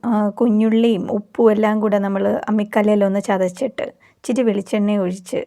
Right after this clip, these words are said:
ഒന്ന് കഴിച്ച് നോക്കണേ. നല്ല രുചിയാണ് പുഴുക്കായിട്ട് കഴിക്കാൻ.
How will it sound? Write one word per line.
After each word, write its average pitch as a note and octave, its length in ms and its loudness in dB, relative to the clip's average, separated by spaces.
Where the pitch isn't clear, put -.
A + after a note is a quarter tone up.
ഒന്ന് G#3 220 -2
കഴിച്ച് F3+ 320 -4
നോക്കണേ. B3+ 280 -8
നല്ല A#3 480 -2
രുചിയാണ് - 440 -6
പുഴുക്കായിട്ട് G3+ 560 2
കഴിക്കാൻ. - 360 -8